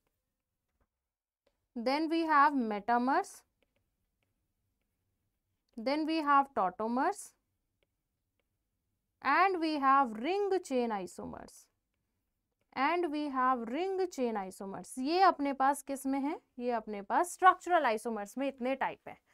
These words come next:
इसी तरह से स्टीरियो या स्पेस आइसोमर्स में हमारे पास दो तरह की वैरायटी है।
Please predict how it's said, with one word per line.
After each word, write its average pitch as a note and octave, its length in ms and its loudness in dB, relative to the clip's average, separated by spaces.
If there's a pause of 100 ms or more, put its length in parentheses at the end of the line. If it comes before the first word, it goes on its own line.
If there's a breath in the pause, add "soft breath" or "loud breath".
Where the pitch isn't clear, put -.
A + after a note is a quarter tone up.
(300 soft breath)
इसी E4+ 320 2
तरह C#4+ 380 2
से C#4 240 -2
स्टीरियो D#4 480 -2
या F4+ 160 2
स्पेस F4 440 -2
आइसोमर्स A#3+ 560 0
में C4+ 100 0
हमारे A#3 340 -2
पास B3 240 0 (120)
दो F4+ 180 6
तरह D4 300 4
की C#4 160 -4
वैरायटी A#3 480 -2
है। C4+ 160 -2